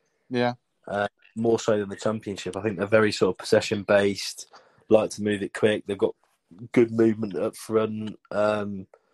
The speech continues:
Speaker 2: I think the only way they sort of struggle is probably, is their defence good enough for the Premier League, and
Speaker 1: Yeah.
Speaker 2: can Tony do what he's done in the Championship and League One in the Prem?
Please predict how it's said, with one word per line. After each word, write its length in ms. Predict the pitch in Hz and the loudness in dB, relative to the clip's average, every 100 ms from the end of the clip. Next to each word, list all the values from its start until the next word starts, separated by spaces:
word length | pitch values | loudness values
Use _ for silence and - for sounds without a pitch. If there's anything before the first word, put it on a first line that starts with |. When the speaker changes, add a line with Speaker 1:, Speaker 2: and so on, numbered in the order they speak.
| _ _ _ _ | _ _ _ _
Speaker 2:
I 80 | - | -6
think 180 | 127 95 | -4 0
the 160 | 120 | 4
only 160 | 117 113 | 4 4
way 160 | 107 104 | 4 2
they 120 | 101 | 0
sort 200 | - 90 | -2 -2
of 60 | |
struggle 340 | - 120 107 95 | 0 2 2 0
is 80 | 92 | -10
probably, 540 | - 101 101 104 104 _ _ _ _ _ - | -8 -6 -4 -6 -10 _ _ _ _ _ -6
is 100 | 110 | 2
their 120 | 110 | 2
defence 320 | 107 113 107 | 2 -2 -2
good 160 | - 107 | -4 -4
enough 200 | 101 98 | -4 -6
for 140 | - | -4
the 80 | 95 | -6
Premier 300 | - 110 101 | -2 -2 0
League, 320 | 98 98 92 90 | 0 0 0 -2
and 180 | 95 98 | -2 -2
Speaker 1:
Yeah. 100 | 95 - - _ _ _ _ _ - | -4 -8 -14 _ _ _ _ _ -8
Speaker 2:
can 300 | - 110 101 | 0 0 0
Tony 500 | - 110 101 98 95 | 0 0 2 -2 -2
do 220 | - 101 98 | 2 2 2
what 160 | 92 | -4
he's 100 | 95 | -4
done 120 | 101 | -4
in 80 | 98 | -4
the 60 | 95 | -4
Championship 380 | - 98 - 92 | -4 -4 -6 -4
and 100 | 95 | -2
League 200 | 95 92 | -2 0
One 160 | 95 | -2
in 120 | - | -2
the 80 | 95 | -6
Prem? 300 | - 107 110 | 0 2 0